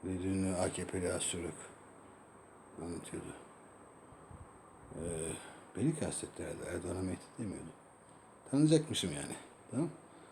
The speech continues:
Mehdi'niz burada arkadaşlar. Yeni Amerika olacağız. Önce bombalanacağız galiba. Bir savaş falan bir şey olacak. Yunan'la falan.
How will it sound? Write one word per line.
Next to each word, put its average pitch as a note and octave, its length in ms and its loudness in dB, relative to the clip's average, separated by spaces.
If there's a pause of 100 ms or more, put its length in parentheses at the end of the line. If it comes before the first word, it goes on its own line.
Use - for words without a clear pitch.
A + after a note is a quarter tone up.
(340)
Mehdi'niz D#3+ 380 10
burada F3 180 12
arkadaşlar. C3 460 10
Yeni C#3+ 220 12
Amerika C#3+ 380 12
olacağız. C#3+ 540 8
Önce B2+ 280 12
bombalanacağız G#2+ 640 10
galiba. F2+ 300 6 (720)
Bir - 60 -6
savaş F#2+ 340 4
falan F2+ 280 2
bir - 40 -2
şey - 160 2
olacak. - 240 6 (140)
Yunan'la F#2 340 4
falan. B2 280 2